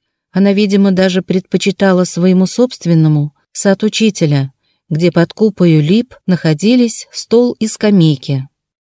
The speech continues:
Хозяева очень гордились этим уголком, называли его лесом и воображали, что сидят под развесистыми дубами.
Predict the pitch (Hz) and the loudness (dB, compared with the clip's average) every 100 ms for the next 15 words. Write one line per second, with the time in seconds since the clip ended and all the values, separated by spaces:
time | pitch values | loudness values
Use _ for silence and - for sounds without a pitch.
0 | _ _ _ _ 208 202 262 269 240 247 | _ _ _ _ -2 0 2 2 2 2
1 | 220 196 185 160 185 254 247 - 233 226 | 2 2 2 2 2 2 0 0 -2 2
2 | 220 208 208 208 208 208 190 - _ 196 | 2 2 0 0 0 0 0 -6 _ 0
3 | 185 180 196 226 190 156 151 143 202 240 | 2 2 2 2 2 2 2 2 2 0
4 | - 226 214 _ 208 202 214 220 226 247 | 0 -2 -2 _ -2 0 0 0 0 2
5 | 294 262 254 226 - 208 190 240 - _ | 2 2 0 -4 -2 -2 0 0 -2 _
6 | 170 165 156 147 185 240 214 - 202 196 | -4 0 0 0 0 0 -4 -4 0 2
7 | 180 180 156 147 139 135 | 2 2 2 2 2 -2